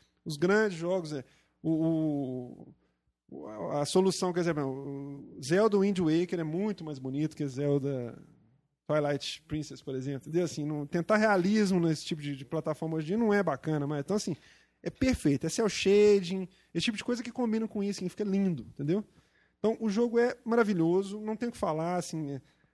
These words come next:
é, cada, cada coisa que você vai fazer nele, você fica assim, "Nó", entendeu? Assim, você fala, "Nó, que coisa linda, cara." Tipo, a animação, a animação dele é maravilhosa. Os caras que desenharam aquele jogo é, é de tirar o, é de cair o queixo, entendeu? E aí eu queria falar, no final aqui do, do Wii,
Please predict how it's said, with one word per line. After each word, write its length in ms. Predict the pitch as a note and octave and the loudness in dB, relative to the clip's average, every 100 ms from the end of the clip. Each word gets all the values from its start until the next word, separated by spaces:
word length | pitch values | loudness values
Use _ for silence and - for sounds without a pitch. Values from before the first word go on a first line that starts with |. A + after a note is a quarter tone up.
| - | -10
é, 280 | E3+ E3 D3+ | -4 -2 -2
cada, 380 | - A3 A#3+ C4 | -2 -2 0 -4
cada 360 | - G#3+ B3+ | -2 0 0
coisa 360 | - A3+ A#3+ B3 | 0 4 4 4
que 60 | |
você 80 | - | 0
vai 140 | G#3+ G#3 | 2 2
fazer 280 | F#3+ F3 | 2 0
nele, 180 | E3+ F#3+ | 0 0
você 140 | - G#3 | 0 -4
fica 200 | A3 A3 | -2 -2
assim, 200 | G#3+ F#3+ | 0 0
"Nó", 460 | B3 A#3+ A#3 A#3 G#3 | 0 0 -2 -4 -4
entendeu? 320 | - D#3+ G3 | -6 -2 0
Assim, 300 | D3 C3+ A#2+ | 0 -2 -8
você 120 | C3 | -6
fala, 220 | D3 F#3+ G3 | -4 -2 -2
"Nó, 100 | A3 | -4
que 100 | - | -4
coisa 200 | A#3+ A3 | -4 -2
linda, 360 | F#3+ A3 D3 | -2 -2 -4
cara." 200 | - B2+ | -6 -10
Tipo, 300 | C3+ F#3 E3+ | -12 -8 -6
a 60 | C#3 | -4
animação, 520 | E3+ G3 F#3 - E3 | -2 -2 -2 -4 -8
a 40 | F#3 | -4
animação 360 | A3+ C#4+ - | -2 -2 -4
dele 120 | E4 D#4+ | -4 -4
é 40 | |
maravilhosa. 340 | G3 B2+ - _ _ _ | -4 -8 -12 _ _ _
Os 80 | - | -6
caras 140 | A#3+ | -4
que 60 | A3 | -2
desenharam 480 | A3+ G3+ F#3 G3+ | -2 0 0 0
aquele 220 | F#3 F3 D3+ | -2 -2 -2
jogo 260 | E3 F3 | 0 0
é, 200 | F#3 E3 - _ _ _ _ - | -2 -4 -8 _ _ _ _ -4
é 80 | G3+ | -4
de 120 | F#3 | -2
tirar 280 | - G#3 G#3 | -2 2 4
o, 220 | G#3 F3+ | 4 2
é 60 | E3+ | -4
de 80 | |
cair 120 | - A3+ | 0 -2
o 40 | |
queixo, 360 | - A2 - - | -2 -10 -12 -10
entendeu? 320 | D3 F3 G3+ _ - _ _ _ _ _ | 0 0 0 _ -20 _ _ _ _ _
E 60 | G3+ | 0
aí 80 | C4+ | 2
eu 60 | |
queria 200 | D4 C#4+ | 2 2
falar, 440 | C4 A#3 G3 G3 F3+ | 4 4 4 2 0
no 200 | D#3+ E3+ | -4 -4
final 220 | F3+ E3+ | 0 0
aqui 140 | E3 | 0
do, 160 | D#3+ D#3+ | -2 2
do 140 | E3 | 6
Wii, 200 | E3 G#3 | 6 6